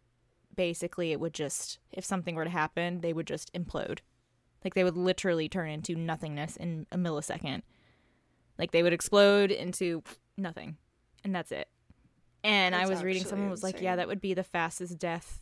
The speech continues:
Speaker 1: that you could ever have." And I'm like, "Well, I mean, that's not
Speaker 2: That you
Speaker 1: really,
Speaker 2: would
Speaker 1: like, a bad way
Speaker 2: want,
Speaker 1: to go."
Speaker 2: probably.
Speaker 1: Right,
Speaker 2: That, I
Speaker 1: yeah.
Speaker 2: just, obviously, I want them to be found, but, like, it's so scary. And then I, also, I'm like, "How? How did they go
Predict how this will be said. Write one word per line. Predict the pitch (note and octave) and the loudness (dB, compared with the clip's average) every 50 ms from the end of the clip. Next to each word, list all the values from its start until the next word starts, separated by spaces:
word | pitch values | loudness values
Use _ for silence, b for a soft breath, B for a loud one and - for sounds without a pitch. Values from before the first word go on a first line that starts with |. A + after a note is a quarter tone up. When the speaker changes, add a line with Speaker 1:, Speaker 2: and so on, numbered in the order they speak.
| - _ | -10 _
Speaker 1:
that | F3+ | -8
you | E3 D3+ F3+ | -6 -6 -6
could | - F#3+ - | -6 -6 -6
ever | - D#3+ E3 E3 | -6 -4 -6 -4
have." | D#3+ F#3 D#3 D3+ D3 - | -2 -2 0 0 -2 -2
And | F#3 | -4
I'm | F#3+ | -6
like, | F#3+ G3 - - | -8 -8 -10 -12
"Well, | C4+ D4+ D#4+ E4+ - | -12 -12 -12 -12 -12
I | - | -12
mean, | C#4 C#4 C#4+ C#4+ | -12 -12 -12 -12
that's | C#4 C4+ - | -14 -14 -2
not | - | 2
Speaker 2:
That | A3+ G#3 F3 | 2 4 4
you | G3+ G3 | 6 4
Speaker 1:
really, | F3 D#3+ F3+ | 4 4 2
Speaker 2:
would | - | 0
Speaker 1:
like, | F#3+ F#3+ | 0 2
a | |
bad | F3+ F3 | 2 2
way | E3 D#3 D3+ | 2 2 0
Speaker 2:
want, | - - | -2 -4
Speaker 1:
to | - | -8
go." | - - - | -8 -6 -2
Speaker 2:
probably. | G3+ F#3+ F#3 F3+ F#3 F3+ F#3+ F#3 F#3 F#3 F#3+ G#3 G3+ - b b b b b b b b b b b b _ | -2 0 0 0 -2 -2 -2 -4 -4 -4 -6 -8 -8 -10 b b b b b b b b b b b b _
Speaker 1:
Right, | D4 F#4 A4 A4 D#4 G3+ | -6 -4 -2 0 2 2
Speaker 2:
That, | A3 A#3 | 4 4
I | B3+ | 4
Speaker 1:
yeah. | D#4+ F#4 F4 G3 D#3+ D#3 E3 | 4 6 6 6 4 4 0
Speaker 2:
just, | G#3+ A3 - - - - - - - - - _ - - - _ _ _ _ - | -2 -2 -4 -4 -4 -6 -8 -10 -12 -16 -18 _ -20 -20 -20 _ _ _ _ 0
obviously, | - G#3 A3 A#3+ B3+ A3+ - - G3 F#3 | 2 2 4 4 2 0 0 0 2 2
I | F3+ F3 | 2 0
want | - - - F#3 F3+ E3+ - - - | -2 -6 -6 -6 -6 -6 -6 -10 -10
them | - F3+ F#3+ G3 | -10 -10 -10 -10
to | - F#3 | -12 -8
be | F#3 F3 F#3+ | -8 -8 -8
found, | F#3 - - F#3 F3 F3 F3+ F#3+ G3 G3 G3 - | -8 -6 -6 -4 -4 -4 -6 -6 -8 -10 -8 -6
but, | F#3+ - - - | -8 -6 -6 -8
like, | A3+ - - - | -10 -10 -12 -14
it's | G#3 - - - | -16 -14 -12 -8
so | - G3 F#3+ | -6 -6 -6
scary. | F#3 - - - F#3 F#3 F#3+ F#3+ G3 G#3 | -8 -8 -8 -6 -6 -6 -6 -6 -6 -6
And | G3+ F#3 F3+ | -6 -8 -10
then | F#3 G3 | -10 -10
I, | - - _ - - | -12 -12 _ -8 -6
also, | G3+ - - G3+ B3 B3 G4+ A#4 | -4 -2 -2 -2 -2 -2 -2 -2
I'm | B4+ | -2
like, | A4 D4 G3+ - | -2 -4 -4 -6
"How? | - - - G3 G3 F#3+ F#3 F3 E3+ F#3+ G3 - - | -8 -4 0 2 2 2 2 0 -2 -4 -6 -8 -12
How | - - G3+ G#3 | -4 0 0 0
did | G#3+ B3 B3+ A3+ | 0 -2 -6 -6
they | C4 C4+ B3+ | -8 -8 -6
go | G#3+ A3 G#3 G3+ G3 | -4 -4 -4 -4 -4